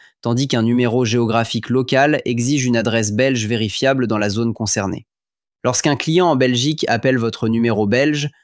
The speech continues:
nous acheminons l'appel sur le réseau fixe, et donc pas par Internet, pour la meilleure qualité, et le transférons où vous voulez, votre ligne fixe, votre mobile, ou plusieurs mobiles pour former une équipe avec vos collègues ou votre système téléphonique existant. L'appelant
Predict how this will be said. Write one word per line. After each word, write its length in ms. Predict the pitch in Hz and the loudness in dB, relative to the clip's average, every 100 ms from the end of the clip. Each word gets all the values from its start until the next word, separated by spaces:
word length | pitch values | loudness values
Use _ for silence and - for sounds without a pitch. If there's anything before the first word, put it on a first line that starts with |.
| _ 123 | _ -4
nous 200 | 120 147 | 0 0
acheminons 480 | 147 151 147 151 | 2 2 2 2
l'appel 340 | 143 113 143 143 | 2 2 0 0
sur 160 | 131 | 0
le 100 | 113 | 0
réseau 280 | 110 117 113 | 0 0 0
fixe, 480 | 101 98 - - - - | -2 -6 -6 -6 -8 -8
et 100 | 101 | -4
donc 280 | 104 101 - | -4 -4 -2
pas 120 | 135 | 0
par 180 | 123 110 | 2 0
Internet, 560 | 107 107 107 139 - - - _ | 0 -2 0 -2 -4 -14 -20 _
pour 140 | 131 123 | -2 2
la 100 | 120 | 2
meilleure 360 | 147 147 139 | 2 2 0
qualité, 500 | 139 120 101 104 - _ _ | 0 -2 -2 -6 -10 _ _
et 100 | 110 | -4
le 100 | 113 | -4
transférons 640 | - 139 - 135 123 135 - | -2 -2 0 0 0 0 0
où 100 | 160 | 0
vous 180 | 139 127 | 0 0
voulez, 340 | 110 101 - _ _ _ | 0 -2 -4 _ _ _
votre 280 | 107 107 117 | -4 -2 0
ligne 200 | 113 110 | 0 0
fixe, 480 | - 165 175 - - | 0 -2 -2 -6 -6
votre 320 | 101 107 - | -6 -4 -2
mobile, 500 | 107 107 117 147 156 - _ | -2 0 0 0 0 -6 _
ou 120 | - 117 | -6 -4
plusieurs 400 | 175 165 170 147 | -2 2 2 2
mobiles 440 | 131 117 151 160 | 2 2 0 0
pour 160 | 127 - | -4 -2
former 320 | 135 127 135 | 0 2 2
une 140 | 120 | 0
équipe 320 | 113 - 151 | -2 -4 -2
avec 200 | 117 107 | -2 -2
vos 140 | 101 101 | -2 -2
collègues 460 | 113 107 131 135 - _ - | 0 0 0 -2 -6 _ -6
ou 80 | 120 | -2
votre 280 | 123 - | -2 -2
système 460 | 113 131 - 135 127 | -2 -2 0 0 0
téléphonique 600 | 123 113 - 110 127 - | 0 -2 0 0 -2 -2
existant. 560 | 123 101 98 - - - _ _ _ _ _ - | -4 -4 -4 -4 -6 -10 _ _ _ _ _ 0
L'appelant 440 | 131 127 156 | 2 2 2